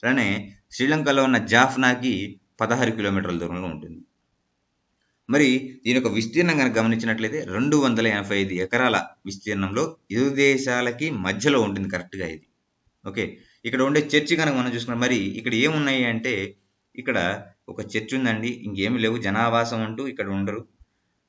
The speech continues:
ఈ చర్చి సెయింట్ యాంటోనీ చర్చ్ అంటారు. Every ఫిబ్రవరి లాస్ట్, లాస్ట్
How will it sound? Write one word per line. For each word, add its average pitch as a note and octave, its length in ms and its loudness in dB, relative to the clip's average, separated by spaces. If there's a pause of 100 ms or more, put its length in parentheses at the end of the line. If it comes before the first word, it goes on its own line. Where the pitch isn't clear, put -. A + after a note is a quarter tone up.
(160)
ఈ C3 160 0
చర్చి B2 380 -2 (560)
సెయింట్ C#3 440 0
యాంటోనీ A2+ 400 2
చర్చ్ G#2 280 -4
అంటారు. F#2 360 -4 (460)
Every A2 300 0
ఫిబ్రవరి A#2+ 640 2 (560)
లాస్ట్, G2 380 0 (240)
లాస్ట్ G#2 380 -2